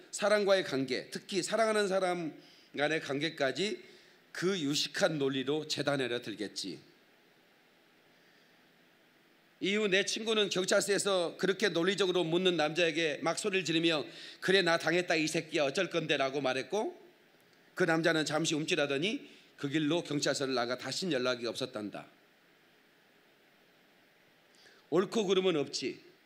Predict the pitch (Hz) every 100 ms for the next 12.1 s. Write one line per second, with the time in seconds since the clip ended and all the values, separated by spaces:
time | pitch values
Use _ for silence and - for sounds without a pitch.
0 | _ _ _ _ - 156 156 151 156 165
1 | 160 147 139 131 117 - 101 82 - _
2 | _ _ _ _ _ _ - 190 202 233
3 | 233 226 214 214 214 - - - 143 185
4 | 196 190 196 - 170 151 131 156 165 156
5 | 147 175 - - - 185 - 185 170 165
6 | - - - 196 175 156 143 143 139 117
7 | 123 110 82 - - _ - - 135 143
8 | 127 147 117 - 120 - - - _ _
9 | _ _ _ _ _ - 160 156 147 170
10 | 131 127 127 98 - - - - - 107
11 | 123 - 143 127 139 147 143 131 113 131